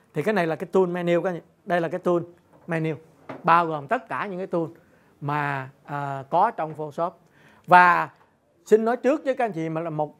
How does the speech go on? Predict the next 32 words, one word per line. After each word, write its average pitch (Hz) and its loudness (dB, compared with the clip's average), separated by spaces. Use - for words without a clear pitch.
điều 165 2
là 151 -2
gì? 160 -2
Trong 226 6
tất 302 2
cả 170 -2
những 214 -4
cái 240 -2
tool 220 4
này, 175 -6
trong 196 6
tất 262 0
cả 160 -4
những 202 -6
cái 220 -4
tool 202 -2
này, 131 -10
có 226 6
những 247 0
tool 214 2
chưa 202 4
bao 208 2
giờ 156 -4
tôi 180 -10
đụng 143 -10
tới. 160 -8
Chưa 233 6
bao 214 2
giờ 156 -6
tôi 190 -6
đụng 151 -8
tới, 190 -2